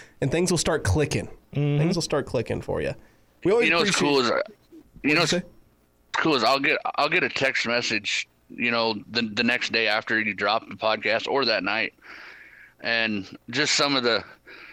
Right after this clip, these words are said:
Speaker 3: the statements somebody has said, <laughs> and I'm like, "Oh man, I can't believe they listened." And it's, it's cool because, because it's reaching out to a lot of people now.
Speaker 1: It is.
Speaker 2: It is. It's getting out there.
Speaker 1: We lo-, we had, like, everyone was talking about it at the game the other night too.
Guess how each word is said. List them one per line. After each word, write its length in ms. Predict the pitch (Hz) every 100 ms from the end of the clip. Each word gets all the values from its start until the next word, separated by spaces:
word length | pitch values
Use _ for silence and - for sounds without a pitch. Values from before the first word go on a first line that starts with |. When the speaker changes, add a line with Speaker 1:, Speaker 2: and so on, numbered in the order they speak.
| -
Speaker 3:
the 60 | 113
statements 580 | - 131 139 123 127 -
somebody 340 | 127 120 117
has 160 | 110 110
said, 460 | - 123 117 117 - - _ _
<laughs> 360 | - - - -
and 240 | 156 131 120
I'm 120 | 120
like, 180 | 113 -
"Oh 180 | 113 113
man, 380 | 110 110 107 101 _ _ - - - - - - _
I 80 | 101
can't 240 | 107 117 110
believe 240 | 113 101
they 140 | 113
listened." 420 | 117 101 - 110 110 - -
And 160 | 123 143
it's, 160 | 156
it's 200 | 160 -
cool 260 | - 247 147
because, 400 | 117 - 127 - - - - - - - - - 120
because 720 | 123 131 123 117 107 - - _ -
it's 300 | 120 - 95
reaching 320 | 131 - 107
out 180 | 151 202
to 80 | 110
a 20 |
lot 120 | 117
of 60 | 110
people 300 | 147 170 113
now. 260 | 101 101 - - - _
Speaker 1:
It 100 | 147
is. 240 | 185 - 127
Speaker 2:
It 80 | 208
is. 140 | -
It's 140 | 117 120
getting 220 | 151 147
out 200 | 165 -
there. 180 | 85 - - -
Speaker 1:
We 80 | 143
lo-, 160 | 147 180
we 120 | 180
had, 140 | 262 156
like, 220 | 160 -
everyone 420 | 170 208 247 190
was 100 | 156
talking 340 | - 160 185 180
about 200 | 147 135
it 40 |
at 80 | 131
the 60 |
game 260 | 127 139 175
the 80 | 120
other 160 | 113
night 240 | 113 113 -
too. 300 | 156 139